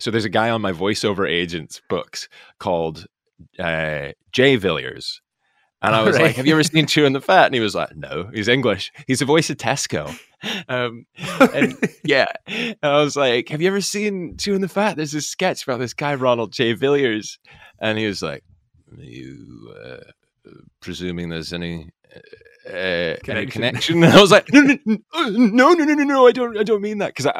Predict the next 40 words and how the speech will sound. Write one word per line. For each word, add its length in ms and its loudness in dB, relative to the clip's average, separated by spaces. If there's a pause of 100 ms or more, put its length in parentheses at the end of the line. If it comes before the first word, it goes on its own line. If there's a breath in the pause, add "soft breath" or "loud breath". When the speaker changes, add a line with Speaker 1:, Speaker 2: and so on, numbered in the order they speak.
Speaker 1:
I, 100 -4
I 100 2
prefaced 420 2
it 80 -6
by 100 2
being 160 -6
like, 160 -8
"Oh, 120 -2
it's 100 -6
about 240 -2
this 120 -8
really 320 -6
bad 300 -2
actor." 540 -6 (260 loud breath)
<laughs> 380 -2
He's 340 2
like, 140 0
Speaker 2:
<laughs> 960 -12
Speaker 1:
"So 1700 -10
you," 220 -12
I 40 -4
was 100 -2
like, 120 -6
"No, 100 0
no, 60 2
no, 160 4
it's 120 -2
just, 160 -6 (160)
it's 120 0
just, 200 -6 (320)
it 140 -2
was 120 2
funny. 360 0 (300 loud breath)
I'm 140 -2
gonna, 260 -2 (220)
I'm 120 -6
gonna 100 -6
shut 220 -10
up 140 -10
now." 280 -20